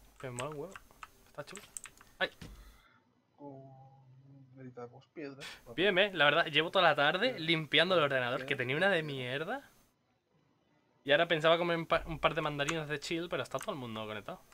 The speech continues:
Speaker 2: Piedra.
Speaker 1: Guay, guay.
Speaker 2: Ajá.
Speaker 1: Pero bueno. Entonces necesitamos todo el oro del mundo, ¿no?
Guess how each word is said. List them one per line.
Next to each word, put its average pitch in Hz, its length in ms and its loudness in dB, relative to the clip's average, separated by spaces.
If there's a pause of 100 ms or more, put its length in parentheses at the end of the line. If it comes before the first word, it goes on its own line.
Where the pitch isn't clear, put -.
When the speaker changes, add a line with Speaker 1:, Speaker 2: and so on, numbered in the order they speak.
(160)
Speaker 2:
Piedra. 139 180 -16
Speaker 1:
Guay, 110 220 -10
guay. - 200 -16 (3250)
Speaker 2:
Ajá. 233 280 -16 (1160)
Speaker 1:
Pero 92 160 -6
bueno. 113 200 -6 (2250)
Entonces 147 340 0
necesitamos 160 420 0
todo 180 140 2
el 165 60 2
oro 180 180 2
del 139 180 0
mundo, 131 420 -4
¿no? 220 180 -6